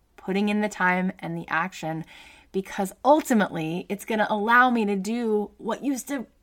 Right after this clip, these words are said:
wake me up when I was a kid and I would say, 'Oh, I can't wait to do that.' It's the thing that's called to me."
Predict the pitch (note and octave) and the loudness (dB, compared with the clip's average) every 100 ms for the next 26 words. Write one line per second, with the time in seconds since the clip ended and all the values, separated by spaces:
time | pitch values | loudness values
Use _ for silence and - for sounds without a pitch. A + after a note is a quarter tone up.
0 | - B3 D4 C#4+ D4 D4 C#4+ D4 - A3+ | -14 -6 -4 -2 0 4 6 6 4 -2
1 | A3+ A#3 A3 - C4 C4+ A#3 A3 G#3+ G3+ | -2 -4 -8 -8 -4 -2 -2 -4 -6 -8
2 | A3+ - C4+ C#4 C4 C#4 A3+ C4 B3 A3 | -10 0 4 4 4 -4 -4 -6 -8 -6
3 | C#4 B3+ A3 G#3 - A#3 - - C4+ C4 | -2 4 4 2 -10 -10 -10 -6 -2 0
4 | A#3 - - B3 C4 D4+ - A3 F3 E3 | -2 -10 -8 0 2 2 -2 -2 -2 -6